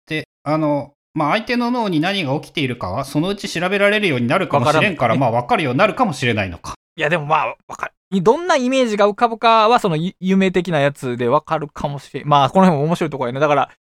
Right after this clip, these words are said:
Speaker 2: 僕らは言語について全然わかってないし、当然その文学について、言語で表せる文学についてもほとんど何もわかってない。でも、それらを楽しむことはできるというね。
Speaker 1: うん。
Speaker 2: そういう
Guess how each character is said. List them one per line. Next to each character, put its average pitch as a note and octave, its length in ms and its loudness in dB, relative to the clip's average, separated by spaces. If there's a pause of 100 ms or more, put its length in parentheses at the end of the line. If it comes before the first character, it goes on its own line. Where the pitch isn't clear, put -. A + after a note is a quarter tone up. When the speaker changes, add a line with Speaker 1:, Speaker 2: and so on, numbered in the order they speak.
Speaker 2:
僕 G3 180 2
ら G3 80 6
は D#3 60 6
言 G3+ 260 2
語 E3 80 4
に C3 60 2 (160)
つ - 180 -10
い F3 40 -4
て D3 140 -4
全 D3 220 -2
然 D3+ 260 -2
わ D3+ 100 -2
か D#3 120 -2
っ - 80 -4
て D#3+ 120 -4
な C3 100 0
い C3+ 60 -4
し、 - 220 -8 (280)
当 F#3 160 4
然 F3+ 160 6
そ F3 80 2
の D#3+ 40 2
文 E3+ 200 4
学 D3+ 240 4
に C#3+ 100 0
つ - 200 -4
い D#3+ 60 2
て、 D3 100 -12
言 E3+ 180 4
語 D3+ 120 4
で C3+ 100 4
表 C#3+ 160 2
せ E3+ 60 2
る C#3 80 0
文 D3 160 -4
学 D#3 180 -2
に - 60 -20
つ D3+ 80 -10
い C#3+ 40 -6
て F#3+ 80 -4
も F#3 120 -2 (260)
ほ D3 120 0
と D3 140 2
ん G#2+ 40 0
ど C#3+ 100 0
何 B2+ 180 0
も A#2 80 0
わ A#2 80 2
か B2 80 -2
っ - 60 -4
て A#2+ 100 -14
な A2 60 -10
い。 G#2+ 120 -16 (360)
で D4 120 4
も、 D#4 320 4 (140)
そ A#3+ 100 4
れ A3+ 100 8
ら F3+ 120 6
を D3+ 80 2
楽 D#3+ 200 2
し F3 100 -2
む D#3 80 2
こ F#3 140 2
と D#3+ 100 2
は C3+ 80 6
で B2+ 100 -4
き C#3 120 -6
る D3 120 2
と A2+ 80 0
い G2+ 100 -6
う - 20 -8
ね。 G3+ 80 -4
Speaker 1:
う - 20 0
ん。 - 20 -8
Speaker 2:
そ - 600 -8
う C3 60 -4
い A#2+ 80 -6
う A#2 220 -6